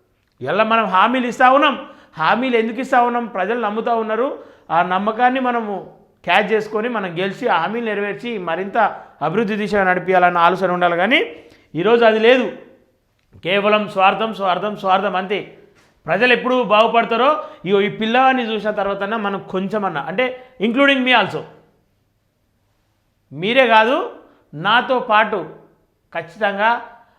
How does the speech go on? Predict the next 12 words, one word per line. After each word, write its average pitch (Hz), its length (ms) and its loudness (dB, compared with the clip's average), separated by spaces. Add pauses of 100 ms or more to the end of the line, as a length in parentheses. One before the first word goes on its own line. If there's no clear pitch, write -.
(140)
మనలో 214 420 4
కొంత 240 240 0
మార్పు 185 420 -2
రావాల్సిన 165 340 0
అవసరం 143 320 -8
ఉంది, 123 440 -14 (1300)
మనలో 196 400 0
కొంత 240 260 -2
మార్పు 220 440 2
రావాల్సిన 226 380 4
అవసరం 196 340 -4
ఉంది. 175 340 -8